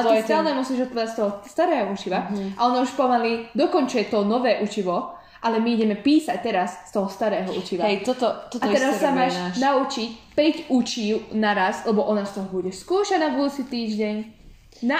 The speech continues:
Speaker 1: akú... Čo nie, čo? Kebyže nemám odpoveď z, e, z toho predmetu, tak asi ma jebne. Fakt, for real.
Speaker 2: Lebo toto isté máme my, že teraz ideme písať, už sme dobrali minulú tému a teraz sme začali novú tému.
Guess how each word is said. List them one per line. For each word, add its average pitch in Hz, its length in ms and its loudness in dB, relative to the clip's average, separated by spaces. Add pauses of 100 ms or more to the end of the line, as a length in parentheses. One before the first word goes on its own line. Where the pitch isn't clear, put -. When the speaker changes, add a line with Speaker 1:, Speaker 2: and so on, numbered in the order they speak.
Speaker 1:
akú... 254 300 -4 (340)
Čo 302 220 -2
nie, 330 240 2 (100)
čo? 339 220 0 (800)
Kebyže 311 340 2
nemám 339 320 0
odpoveď 233 480 0
z, 226 160 -6
e, 208 220 0
z 202 100 -8
toho 226 220 -2
predmetu, 220 640 -2
tak 214 180 -6
asi - 220 -16
ma 175 100 -10
jebne. 165 460 -10 (340)
Fakt, - 300 -4
for 170 180 -10
real. 180 220 -10 (680)
Speaker 2:
Lebo 214 260 -4
toto 269 180 -2
isté 214 240 -2
máme 196 320 -2
my, 196 140 0
že 185 240 -2
teraz 226 320 -2
ideme 196 160 0
písať, 190 400 -2
už 196 100 -4
sme 190 140 -2
dobrali 196 320 -2
minulú 180 480 0
tému 196 260 -2
a 214 80 0
teraz 185 240 -2
sme 196 100 -2
začali 190 280 -2
novú 175 260 -2
tému. 156 300 -6